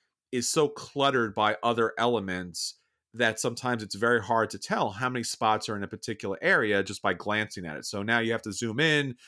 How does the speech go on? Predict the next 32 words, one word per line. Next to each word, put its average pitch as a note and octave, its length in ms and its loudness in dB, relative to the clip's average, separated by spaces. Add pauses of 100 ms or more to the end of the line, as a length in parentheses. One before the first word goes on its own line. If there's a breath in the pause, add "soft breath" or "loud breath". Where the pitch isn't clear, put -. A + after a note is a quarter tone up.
(260 loud breath)
which C3+ 120 -6
again D#3+ 280 2
isn't C#3+ 280 0
super C3 360 2
easy B2 260 2
'cause A2 260 -4
now A#2 140 2
you A2 120 0
have A2 180 0
to A2 80 -4
use G#2 280 -2
the, G2+ 460 -2 (400)
your, A2+ 120 -8
your G#2 160 -8
keyboard F#3 720 4
and C3 120 0
you A#2 60 -4
have A2 60 -6
to A2+ 80 -10
use G#2 120 -6
your A#2+ 100 -6
mouse D3+ 360 2
to A#2+ 80 -12
move A2 160 -2
over. C#3+ 520 4
And A#2+ 80 0
it, A2 220 -4
it A2+ 120 -6
just, - 360 -4 (680)
it C#3 260 -8
doesn't F#3+ 460 2
move D3+ 420 -2